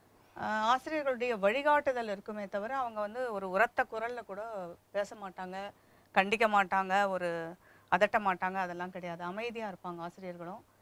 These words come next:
தேவைப்பட்டா மட்டும் குழந்தையோட நடவடிக்கைகள்ல தலையிட்டு அதை சரி செய்வாங்களே தவிர,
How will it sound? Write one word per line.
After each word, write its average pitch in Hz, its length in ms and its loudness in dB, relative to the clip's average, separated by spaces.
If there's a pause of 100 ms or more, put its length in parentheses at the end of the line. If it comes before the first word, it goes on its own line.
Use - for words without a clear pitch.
(380)
தேவைப்பட்டா 262 560 8
மட்டும் 262 300 2
குழந்தையோட 247 520 2
நடவடிக்கைகள்ல 208 720 -4
தலையிட்டு 214 440 -2
அதை 180 380 0
சரி 190 220 -4
செய்வாங்களே 196 480 -10
தவிர, 190 360 -8